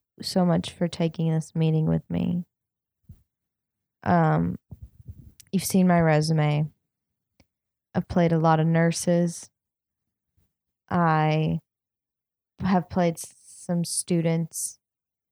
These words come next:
in high school. My dream role is to be a Bond girl, where he comes to Mexico and he meets a Southern girl on,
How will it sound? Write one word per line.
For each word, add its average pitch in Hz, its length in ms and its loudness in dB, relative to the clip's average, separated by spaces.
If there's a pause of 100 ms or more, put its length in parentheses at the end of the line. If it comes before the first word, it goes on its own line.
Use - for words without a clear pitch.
(240)
in 180 80 -2
high 175 240 2
school. 156 640 -4 (500)
My 185 240 4
dream 196 540 2
role 170 520 4
is - 260 -8
to - 120 -18
be 165 160 0
a 151 60 0
Bond - 560 -4
girl, - 500 -8 (1160)
where 175 360 2
he 170 360 -4
comes 175 760 0 (1500)
to 175 600 2
Mexico 165 880 -4 (240)
and 170 160 0
he 175 160 2
meets 165 280 0
a 165 60 0
Southern 160 580 -2
girl 160 560 0 (140)
on, 156 460 -4